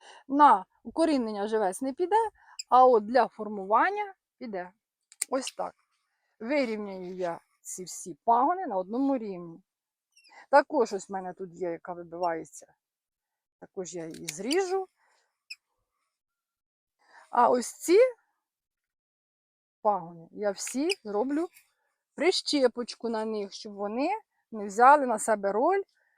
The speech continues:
ведучих пагонів. Ось так. Погляньте. Ще ось цю я хочу таки прибрати.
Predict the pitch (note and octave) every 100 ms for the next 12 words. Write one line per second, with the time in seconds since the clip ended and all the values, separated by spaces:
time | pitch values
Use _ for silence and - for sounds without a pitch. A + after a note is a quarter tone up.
0 | _ _ _ F#3+ F#3 C4+ C#4+ - G#3+ F#3
1 | E3+ F3 - B3 A#3+ - A3 F#3 _ _
2 | _ _ _ _ _ _ _ _ - F3
3 | F#3 E3+ - _ _ _ _ _ _ _
4 | - - _ _ _ - - F#3 E3 -
5 | _ - E3+ _ _ _ - - - -
6 | - D4 -